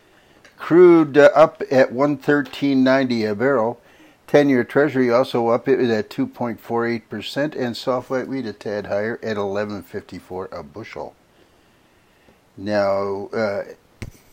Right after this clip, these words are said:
as I mentioned, uh, two, well, as I mentioned, the, uh, Dow up three percent, three tenths of a percent for the week. S and P up one point eight, the Nasdaq up almost two.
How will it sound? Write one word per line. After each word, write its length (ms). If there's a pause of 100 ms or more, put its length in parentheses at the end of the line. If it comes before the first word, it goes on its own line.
(160)
as 260
I 140
mentioned, 480
uh, 200 (200)
two, 300
well, 200
as 160
I 120
mentioned, 360
the, 300
uh, 160
Dow 400
up 380
three 360
percent, 480
three 240
tenths 300
of 80
a 60
percent 440
for 100
the 120
week. 200 (460)
S 240
and 120
P 180
up 160
one 160
point 300
eight, 180
the 80
Nasdaq 500
up 200
almost 440
two. 340